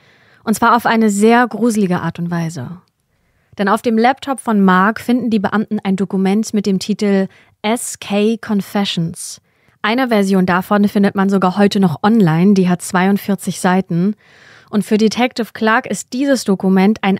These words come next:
eindeutiges Geständnis. Das Tagebuch eines Psychokillers sozusagen. Der vermeintliche Mörder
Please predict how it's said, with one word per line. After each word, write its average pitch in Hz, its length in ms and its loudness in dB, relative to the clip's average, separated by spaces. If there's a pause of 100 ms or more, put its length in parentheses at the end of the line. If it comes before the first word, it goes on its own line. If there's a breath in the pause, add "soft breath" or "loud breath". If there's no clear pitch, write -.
eindeutiges 208 800 -2
Geständnis. - 920 -6 (240 soft breath)
Das 202 180 -2
Tagebuch 233 640 0
eines 196 360 -2
Psychokillers 175 800 -2
sozusagen. 160 720 -4 (560 soft breath)
Der 208 100 2
vermeintliche 214 680 0
Mörder 233 580 4